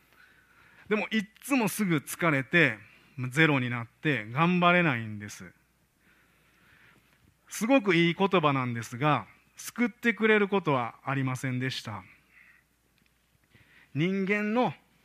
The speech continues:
知恵や助言は一時的には助けられることもあるかもしれませんが、私たちが救われるのはイエス・キリストの十字架だけです。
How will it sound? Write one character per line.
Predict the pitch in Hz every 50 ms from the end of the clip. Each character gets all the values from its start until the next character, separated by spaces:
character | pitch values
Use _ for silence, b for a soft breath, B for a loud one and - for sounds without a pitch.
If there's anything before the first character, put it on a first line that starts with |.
| _ _ _ _ _ _ _ _ _
知 | - - 214
恵 | 208 165 131
や | 131 135 123 101 - _ b b b b b b b b b b b b b _ _ _ _ _ _
助 | - 135 151 143
言 | 147 147 143 143 143
は | 151 160 147 113 95 - _ _ _ _
一 | - 160 - - 185
時 | 190 196
的 | 180 208 220 214 - 233 240
に | 254
は | 262 208 160 -
助 | - 208 202 - - - 220
け | 220
ら | 214 202 202
れ | 202
る | 202 196 190
こ | - 196 196
と | - 170
も | 143 123 110 113
あ | 143
る | 165 180
か | - 165 143
も | 127 123
し | - -
れ | 131 131
ま | 131 127 127
せ | - 139 131
ん | 127 120 123
が、 | 143 160 143 107 b b b b b b b b b b b
私 | 127 139 - 214 214 214 - -
た | - 214 190
ち | 165 - 156
が | 151 180 160 127 110
救 | - - - - - 165
わ | 165 160 160
れ | 160
る | 160
の | 156 156 143
は | 135 123
イ | 117 127 143
エ | 160 160
ス・ | - - -
キ | - 147
リ | 135 135 131
ス | - -
ト | - 135
の | 131 127
十 | 117 107 131 135 135 131
字 | 127 131
架 | - 131 113 107
だ | 117 123
け | 120 - 117
で | 101 101
す。 | - - 90